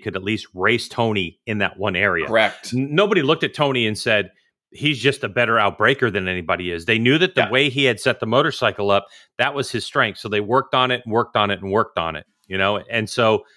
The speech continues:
Speaker 1: that's something that the paddock is gonna be looking at for sure, saying,
Speaker 2: Yeah.
Speaker 1: "Okay, Toprak is amazing. He is
Speaker 2: Yep.
Speaker 1: definitely, but is he such a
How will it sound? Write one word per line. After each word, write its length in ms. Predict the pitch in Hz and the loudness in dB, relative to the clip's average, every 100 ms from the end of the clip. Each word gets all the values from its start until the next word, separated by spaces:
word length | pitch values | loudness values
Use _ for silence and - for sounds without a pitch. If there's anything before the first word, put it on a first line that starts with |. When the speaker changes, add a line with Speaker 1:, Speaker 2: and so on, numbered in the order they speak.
| _ _ | _ _
Speaker 1:
that's 240 | 127 143 - | -2 -2 -2
something 320 | 139 127 123 | -2 -2 -4
that 160 | 110 - | -4 -4
the 60 | |
paddock 420 | - 107 101 98 | -6 -4 -2 -4
is 100 | 90 | -6
gonna 180 | - 98 | -4 -4
be 100 | 87 | -2
looking 260 | 87 87 87 | -4 -6 -6
at 160 | 80 | -8
for 80 | - | -10
sure, 380 | - 135 117 92 | -6 0 0 -2
saying, 300 | - 104 95 | -4 -4 -4
Speaker 2:
Yeah. 60 | 85 - _ 127 | -6 -10 _ -2
Speaker 1:
"Okay, 260 | 127 120 | 0 -2
Toprak 440 | 95 151 - 135 117 120 | -2 -2 0 -2 0 2
is 200 | 123 101 | 2 2
amazing. 500 | 98 90 80 76 82 | -2 -2 -4 -10 -6
He 160 | 120 | 0
is 60 | 117 | 2
Speaker 2:
Yep. 100 | 120 | 2
Speaker 1:
definitely, 400 | 113 - 95 85 _ _ - | 2 -4 -8 -12 _ _ -2
but 100 | 131 | 2
is 160 | 160 170 | 4 2
he 140 | 151 | 0
such 280 | - 165 - | 0 -2 0
a 120 | 117 | -6